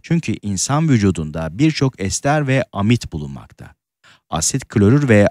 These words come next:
asit anhidritlerse insan vücudunda bulunmuyor. Çünkü bunlar insan vücudu için fazla reaktif olan yapılar.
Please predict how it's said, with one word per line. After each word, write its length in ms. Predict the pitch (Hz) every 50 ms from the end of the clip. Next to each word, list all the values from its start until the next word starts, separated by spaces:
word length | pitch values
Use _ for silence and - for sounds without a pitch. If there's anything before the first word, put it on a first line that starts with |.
| -
asit 360 | - 85 87 - - 143 139 - -
anhidritlerse 1000 | 107 101 95 101 107 87 - 98 92 - - 131 135 147 139 - - 117 131 139 - _ _ _ _ -
insan 440 | 151 156 - - 170 165 160 151
vücudunda 560 | 139 110 101 107 104 98 120 139 175 180 156 127
bulunmuyor. 540 | 113 107 104 87 76 67 60 60 - - _ _ _ _ _ _ _
Çünkü 360 | - - 156 127 - 143 123
bunlar 440 | 104 135 127 101 85 78 90 110 117 - _ _ _ _ _
insan 500 | - 95 90 85 - - 123 127 131 117
vücudu 340 | 98 92 78 85 82 78 80
için 400 | 78 78 - - 131 143 156 156 - _ _
fazla 460 | - 101 98 95 98 95 123 135 123
reaktif 460 | 117 110 101 95 - - - 131 -
olan 240 | 113 98 87 76 69
yapılar. 560 | 67 65 67 - - - 52 50 - _ _